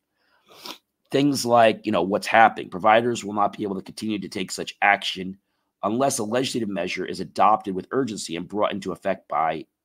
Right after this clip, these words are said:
the twenty-first of December. And I think, you know, it's a big problem.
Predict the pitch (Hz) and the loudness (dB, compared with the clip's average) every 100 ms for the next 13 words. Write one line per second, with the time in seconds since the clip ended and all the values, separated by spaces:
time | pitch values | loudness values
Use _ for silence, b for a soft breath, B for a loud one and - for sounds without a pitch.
0 | _ _ - - - 90 80 82 - 71 | _ _ -20 -16 -8 -8 -6 -10 -10 -10
1 | - 139 151 95 67 _ _ _ _ _ | -2 0 0 -2 -6 _ _ _ _ _
2 | _ _ _ _ _ _ _ _ _ _ | _ _ _ _ _ _ _ _ _ _
3 | _ _ _ _ - 60 110 113 113 110 | _ _ _ _ -6 2 4 4 4 4
4 | 107 107 104 101 104 - - _ _ _ | 2 0 -2 -2 -4 -8 -16 _ _ _
5 | _ _ _ _ - 98 - 135 143 - | _ _ _ _ -8 -6 0 0 0 -8
6 | - _ 117 107 95 - _ _ _ _ | -20 _ -2 0 0 -2 _ _ _ _
7 | _ 104 101 87 - 123 - 92 - - | _ -8 -6 -6 -2 -2 0 -2 -2 -6
8 | - | -14